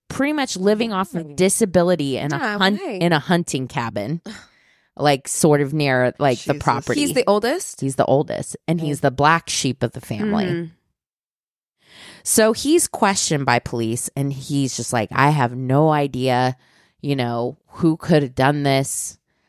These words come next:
Speaker 1: Um, you know, I, I'm devastated, blah, blah, blah." And they're like,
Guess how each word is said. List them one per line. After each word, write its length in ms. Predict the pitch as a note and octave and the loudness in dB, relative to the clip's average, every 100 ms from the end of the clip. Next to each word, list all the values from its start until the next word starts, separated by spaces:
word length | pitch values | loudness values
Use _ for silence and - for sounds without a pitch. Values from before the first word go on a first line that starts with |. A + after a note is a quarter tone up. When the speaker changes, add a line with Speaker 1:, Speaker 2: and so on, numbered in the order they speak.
| _ | _
Speaker 1:
Um, 540 | - B2+ A#2 G#2 G2+ B2 _ _ | 0 2 2 -2 -8 -12 _ _
you 140 | D#3 C#3+ | 0 2
know, 260 | A#2 A2 G#2 _ - | 2 -2 -4 _ -8
I, 340 | - A#2 A2+ - - - | -2 0 0 -4 -14 -10
I'm 260 | - C#3 C#3 | -4 -2 2
devastated, 640 | C3+ B2+ - B2 A#2+ A2+ | 2 0 0 0 2 0
blah, 140 | B2 A#2 | 0 0
blah, 100 | B2 | 2
blah." 240 | D#3+ C#3 | 2 2
And 140 | - D3 | 0 0
they're 120 | C#3+ | 2
like, 280 | C3 B2 | 0 -2